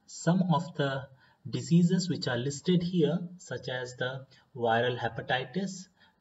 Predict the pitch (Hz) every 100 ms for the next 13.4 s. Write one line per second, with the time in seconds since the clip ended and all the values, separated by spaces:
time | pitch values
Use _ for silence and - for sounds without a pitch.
0 | 120 135 170 175 156 135 123 139 139 -
1 | 123 - 117 117 117 185 185 - - _
2 | _ _ - 151 151 165 170 175 123 120
3 | - 143 135 - _ _ _ - - 123
4 | 123 123 - 139 143 - _ _ _ 135
5 | 123 123 123 - - _ _ _ 131 117
6 | 120 - - - 147 190 175 185 208 -
7 | - - 123 120 110 131 135 139 147 -
8 | 131 131 - 185 196 - - _ _ -
9 | 123 143 147 - 151 160 165 170 - _
10 | - 127 120 123 - 208 233 - _ _
11 | _ _ _ _ _ 139 123 123 - 123
12 | - - - - 165 180 175 - 160 147
13 | - 233 233 -